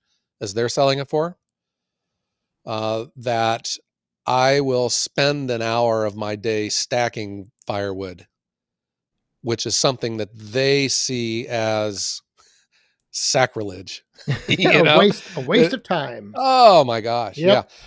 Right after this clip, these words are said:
Speaker 1: I had, um, this was in my video of,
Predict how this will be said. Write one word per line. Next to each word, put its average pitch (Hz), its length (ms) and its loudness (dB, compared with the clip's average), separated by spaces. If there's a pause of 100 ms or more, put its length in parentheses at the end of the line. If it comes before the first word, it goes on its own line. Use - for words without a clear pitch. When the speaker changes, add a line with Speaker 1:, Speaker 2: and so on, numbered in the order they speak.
(140)
Speaker 1:
I 175 140 6
had, 180 520 6
um, 147 360 -2 (120)
this 214 180 4
was 165 140 0
in 160 120 0
my 135 140 0
video 117 580 -2 (320)
of, 127 460 0